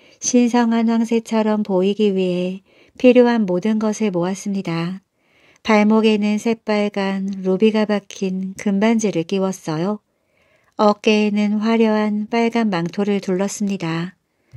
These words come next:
목에는 신성한 구슬로 만든 목걸이를 하고 빛나는 다이아몬드를 박은 금빛꽃으로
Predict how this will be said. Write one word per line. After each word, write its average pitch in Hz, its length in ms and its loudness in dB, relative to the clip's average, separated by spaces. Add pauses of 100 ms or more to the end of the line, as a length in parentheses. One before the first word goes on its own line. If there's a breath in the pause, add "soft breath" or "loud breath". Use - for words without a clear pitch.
(800 loud breath)
목에는 220 640 4
신성한 226 600 0
구슬로 220 500 0
만든 196 580 -2
목걸이를 202 600 0
하고 208 480 -2 (480 soft breath)
빛나는 226 520 4
다이아몬드를 214 920 0
박은 190 720 -4
금빛꽃으로 190 1120 -2